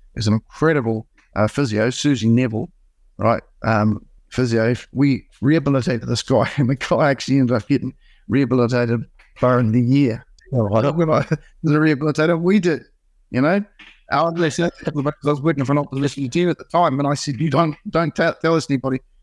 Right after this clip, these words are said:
Speaker 1: 'cause I had a private clinic that I worked, worked in as well. Um, but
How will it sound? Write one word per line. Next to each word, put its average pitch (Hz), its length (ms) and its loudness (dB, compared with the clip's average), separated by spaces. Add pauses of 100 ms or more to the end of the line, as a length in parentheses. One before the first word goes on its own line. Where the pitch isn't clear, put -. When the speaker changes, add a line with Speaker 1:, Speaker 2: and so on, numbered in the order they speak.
Speaker 1:
'cause 135 100 -2
I 147 40 4
had 147 100 0
a - 20 -6
private 147 360 -2
clinic 151 260 -2
that 120 80 -4
I 123 40 0
worked, 117 300 -6 (160)
worked 127 220 -2
in 120 80 2
as 123 160 -4
well. 131 280 0 (380)
Um, 123 400 0
but 139 300 -2